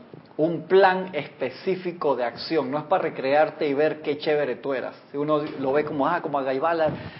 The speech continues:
que me busque el maestro ascendido Saint Germain y me lleva a pasear para ver lo espectacular que esto y-,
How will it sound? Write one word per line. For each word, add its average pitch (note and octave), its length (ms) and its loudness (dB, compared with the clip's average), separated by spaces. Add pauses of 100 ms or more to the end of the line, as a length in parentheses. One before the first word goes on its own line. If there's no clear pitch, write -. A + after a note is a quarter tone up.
(120)
que D#3 80 -4
me C#3+ 120 0
busque D3+ 200 -2
el D3+ 60 -6
maestro D3 260 -6
ascendido D3 240 -6
Saint D3+ 200 -8
Germain E3 400 -6 (220)
y D#3 80 -2
me D3 120 2
lleva D#3+ 140 0
a D#3+ 60 -6
pasear D3+ 380 -4
para B2+ 180 0
ver C#3 180 2
lo C#3+ 140 2
espectacular C#3 840 0 (300)
que D3 80 -4
esto D3 180 -8
y-, - 80 -6